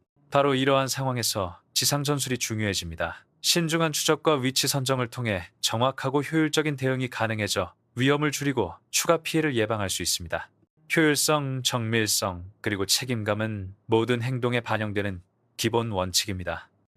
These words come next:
목표는 즉각적인 위험을 줄이는 것뿐만 아니라 지역 농부들에게 장기적인 안정을 제공하는 것입니다. 이를 통해 농부들은 갑작스러운 손실 위험 없이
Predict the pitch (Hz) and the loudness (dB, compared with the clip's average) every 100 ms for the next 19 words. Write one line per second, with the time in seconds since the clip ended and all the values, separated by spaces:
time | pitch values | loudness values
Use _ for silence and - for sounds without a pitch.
0 | _ 139 143 - 170 175 139 - 143 170 | _ 0 0 0 0 0 0 0 2 2
1 | - 170 175 156 151 151 143 - 135 139 | 2 0 2 2 2 2 0 0 0 0
2 | 131 123 - 113 117 107 95 92 90 85 | 2 0 -2 -2 0 0 -2 -2 -2 -2
3 | - - _ - - 117 113 101 101 98 | -8 -18 _ -4 2 2 2 -2 -4 -4
4 | 104 104 101 92 - _ - - 104 104 | -2 -2 -2 -4 -6 _ -4 -2 -2 -2
5 | 123 139 143 139 123 113 120 113 - 107 | -2 0 0 0 0 -2 -2 0 -2 -2
6 | 101 95 87 87 - 85 80 80 - _ | -2 -4 -4 -4 -4 -4 -8 -10 -10 _
7 | _ _ _ 139 139 143 151 156 127 131 | _ _ _ 2 2 2 0 0 0 0
8 | 131 131 113 90 - 123 - 147 - 147 | -2 -2 -2 -4 -4 -2 -2 -2 0 0
9 | 147 135 139 123 135 113 113 110 98 - | -2 -2 -2 -2 -2 0 0 0 -2 -4
10 | 98 | -4